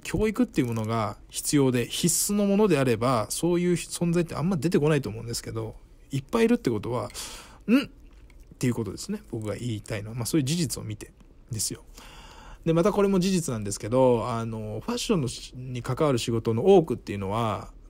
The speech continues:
特にね、資格がいらないんですよ。資格というものは。例えば、お医者様であり、あったり、弁護士だったり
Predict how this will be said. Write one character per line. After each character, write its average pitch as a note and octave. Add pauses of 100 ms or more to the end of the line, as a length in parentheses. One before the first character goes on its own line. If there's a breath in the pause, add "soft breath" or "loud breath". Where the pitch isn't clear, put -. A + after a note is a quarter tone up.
(100)
特 C4+
に A#2
ね、 G#2
資 -
格 B3
が G#3+
い D#3+
ら F#3+
な F#3+
い E3
ん B2
で G2
す -
よ。 - (120)
資 -
格 A2
と -
い G2+
う -
も G2
の A2
は。 A2+ (840)
例 A3
え G#3+
ば、 A3 (460 loud breath)
お C3
医 B2+
者 A#2+
様 A2
で G2
あ G2
り、 C#3 (240)
あ -
っ -
た -
り、 - (320)
弁 A2+
護 A2
士 A2
だ -
っ -
た -
り F#3+